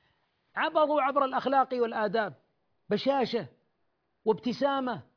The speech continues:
وبذل نفس وبذل للمال وإغاثة للمكرو-، لل-، لل-، للملهوف وتنفيس كربة المكروب.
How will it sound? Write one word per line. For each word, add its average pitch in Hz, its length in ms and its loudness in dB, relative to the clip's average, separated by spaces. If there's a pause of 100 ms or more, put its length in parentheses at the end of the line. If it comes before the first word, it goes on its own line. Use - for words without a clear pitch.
(440)
وبذل 233 460 2
نفس - 500 -4 (220)
وبذل 220 400 2
للمال 240 640 -2 (500)
وإغاثة 240 920 4
للمكرو-، 240 640 0
لل-، 226 160 0
لل-، 220 300 0
للملهوف 226 680 2 (600)
وتنفيس 226 680 -2
كربة 247 400 0
المكروب. 254 560 2